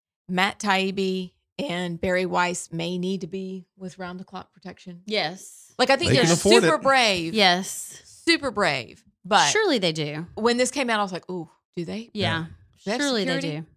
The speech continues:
Speaker 3: Yeah.
Speaker 1: They're, they're gonna need it
Speaker 2: They
Speaker 1: until,
Speaker 2: need, they need a taste
Speaker 1: until
Speaker 2: tester,
Speaker 1: the
Speaker 2: not a taste
Speaker 1: flame has
Speaker 2: tester.
Speaker 1: just
Speaker 2: What's it called?
Speaker 1: completely
Speaker 3: It's a real thing. No, it's like the cupbearer in
Speaker 2: Yeah.
Speaker 3: the Bible is
Speaker 1: Yes.
Speaker 3: the person that would eat from the cup to make sure it wasn't poison.
Speaker 2: You eat it first, Amy Beth,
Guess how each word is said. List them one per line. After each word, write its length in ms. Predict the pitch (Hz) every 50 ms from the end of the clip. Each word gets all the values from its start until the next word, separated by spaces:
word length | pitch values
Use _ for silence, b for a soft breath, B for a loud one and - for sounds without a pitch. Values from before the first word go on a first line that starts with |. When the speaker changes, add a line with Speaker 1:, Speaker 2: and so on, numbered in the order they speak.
| _ _ _ _ _ -
Speaker 3:
Yeah. 100 | - - - _ _ _ _ _ _ _ _ _ _ _ -
Speaker 1:
They're, 180 | 208 214 - -
they're 180 | 190 196 214
gonna 200 | 208 254 233 202
need 220 | 190 196 202 196 180
it 180 | 170 160 - _ _ -
Speaker 2:
They 60 | 202
Speaker 1:
until, 460 | 208 214 214 285 254 240 240 254 226 202
Speaker 2:
need, 100 | 202 202
they 100 | 226 226
need 160 | 240 240 240
a 80 | 233 220
taste 300 | - 233 226 214 226 -
Speaker 1:
until 140 | 269 240 233
Speaker 2:
tester, 260 | 240 240 196 220 208
Speaker 1:
the 60 | 208
Speaker 2:
not 140 | 214 214 214
a 20 | 233
taste 160 | 226 226 220 220 220
Speaker 1:
flame 40 | 208
has 200 | 175 208 196 190
Speaker 2:
tester. 100 | 175 170
Speaker 1:
just 20 |
Speaker 2:
What's 120 | 202 190 -
it 40 | -
called? 180 | 220 196 185
Speaker 1:
completely 480 | - - 226 214 208 214 220 202 202 185 170
Speaker 3:
It's 100 | 175 175
a 60 | 147
real 200 | 147 156 151 139
thing. 280 | 120 135 143 151 139 117
No, 160 | 120 127 127
it's 180 | 117 117 - 131
like 180 | 117 110 101
the 100 | 107 104
cupbearer 680 | - - 135 151 151 - 107 101 98 98 98 98 101 110 -
in 220 | - 107 104 101 101
Speaker 2:
Yeah. 180 | 107 240 233
Speaker 3:
the 120 | 214 - 123
Bible 200 | 127 117 107 98
is 60 | 98
Speaker 1:
Yes. 160 | 101 101 101
Speaker 3:
the 60 | 95
person 220 | 110 104 - 117 107
that 80 | 104
would 120 | 98 98 101
eat 220 | 104 110 110 107 98
from 140 | 120 110 101
the 60 | 98
cup 240 | - 131 120 113 -
to 80 | - 107
make 180 | 104 101 98
sure 140 | - - 107
it 60 | 90
wasn't 280 | 78 95 101 107 95 107
poison. 440 | - 113 110 110 101 92 92 95 - - _ _ -
Speaker 2:
You 200 | - 220 226 233
eat 160 | 247 247 240
it 120 | 226 196 170
first, 280 | - 214 202 196 - -
Amy 220 | 185 180 175 175
Beth, 260 | 170 170 165 165 -